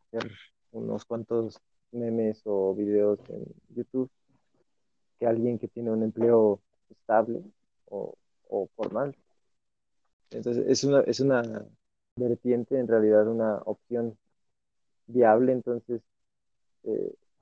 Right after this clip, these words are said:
comprar por esas cantidades, eh, los memes solamente porque cada vez son más famosos o forman una mayor, eh, un mayor porcentaje como, eh, parte de nuestra cultura,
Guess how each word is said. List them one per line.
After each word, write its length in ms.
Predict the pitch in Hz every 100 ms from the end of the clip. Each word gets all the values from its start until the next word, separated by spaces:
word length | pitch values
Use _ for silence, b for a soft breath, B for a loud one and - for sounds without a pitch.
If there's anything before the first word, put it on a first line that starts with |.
| _ _ _
comprar 380 | 123 117 123 113
por 180 | 131
esas 280 | 120 - 123
cantidades, 580 | - 113 110 110 113 110 - _ _ _ _ _ _
eh, 320 | - - - -
los 220 | 110 104
memes 320 | 113 120 123
solamente 420 | - 120 120 113
porque 300 | 113 113 -
cada 200 | 113 113
vez 140 | 110 110
son 280 | 117 110 101 _ _ _ _ _ _ _ _
más 240 | 120 117 -
famosos 500 | 117 110 117 165 156
o 260 | - 117 107 110 _ _ _ -
forman 240 | 120 120
una 140 | 117 113
mayor, 320 | - 113 113 113 _ _ _ _ _ _
eh, 220 | 80 - - -
un 120 | 113
mayor 260 | 107 110 - _ _
porcentaje 640 | - - 113 110 107 - 113 _ _ _ _ _ _
como, 420 | 113 98 98 - _ _ _ _ _ _ _ _ _ _ _
eh, 200 | 110 107 -
parte 280 | 123 117
de 120 | 120 110
nuestra 280 | 101 -
cultura, 520 | - 110 - 127 156